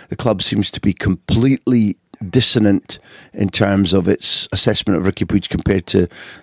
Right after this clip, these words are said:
those fans who either read the papers or watch Riqui Puig regularly. For those associates who don't know him, he's a willowy but tremendously gifted, uh, dribbler, passer.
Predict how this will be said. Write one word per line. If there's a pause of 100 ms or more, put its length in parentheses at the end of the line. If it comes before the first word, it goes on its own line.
those
fans
who
either
read
the
papers
or
watch
Riqui
Puig
regularly. (260)
For
those
associates
who
don't
know
him, (560)
he's
a
willowy
but
tremendously
gifted,
uh,
dribbler,
passer.